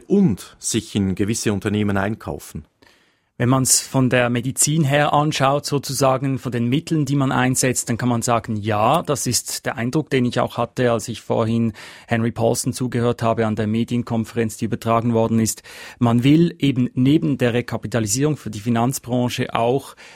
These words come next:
Speaker 2: diese Papiere aufkaufen, die eben, äh, auch, äh, die Ursache sind für die ganze Krise. Man muss aber auch sehen, dass, äh, es zwei Bereiche sind. Das eine ist die Finanzindustrie, also die Banken und die Versicherungen.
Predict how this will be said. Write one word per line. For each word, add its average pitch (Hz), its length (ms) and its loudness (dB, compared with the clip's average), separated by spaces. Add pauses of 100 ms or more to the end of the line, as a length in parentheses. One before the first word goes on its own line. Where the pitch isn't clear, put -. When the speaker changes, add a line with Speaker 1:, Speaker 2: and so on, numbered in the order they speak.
(140)
Speaker 2:
diese 117 680 2
Papiere - 680 -2
aufkaufen, 120 800 -2
die 113 240 -6
eben, 113 420 -4
äh, 107 380 -4
auch, - 320 -8 (100)
äh, 110 260 -4
die 110 140 -6
Ursache 113 340 -2
sind 117 200 -2
für 117 100 -4
die 110 100 -2
ganze 110 300 -2
Krise. 123 460 0 (280)
Man 123 120 2
muss 127 120 2
aber 127 140 4
auch 123 120 2
sehen, 147 300 2
dass, - 360 0 (280)
äh, - 200 0
es - 260 0
zwei 131 300 2
Bereiche 131 460 0
sind. 180 280 0
Das 113 100 -2
eine 127 220 2
ist - 160 -4
die 110 60 -8
Finanzindustrie, 143 1120 0
also 101 160 -4
die 110 60 -4
Banken 135 400 0
und 120 100 -2
die 117 80 -4
Versicherungen. 160 840 -2